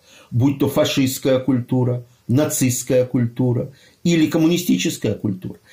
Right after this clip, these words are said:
Все эти культуры, они по определению революционные культуры.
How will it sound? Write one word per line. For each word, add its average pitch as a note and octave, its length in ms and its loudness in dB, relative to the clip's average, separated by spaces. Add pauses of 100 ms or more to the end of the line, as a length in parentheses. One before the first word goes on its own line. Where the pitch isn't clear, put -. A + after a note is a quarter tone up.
(120)
Все B3 520 0
эти F#3 160 -2
культуры, D#3+ 840 0
они C#3+ 140 2
по F#3 180 0
определению F#3+ 1040 2
революционные F3 960 2
культуры. A2+ 560 -4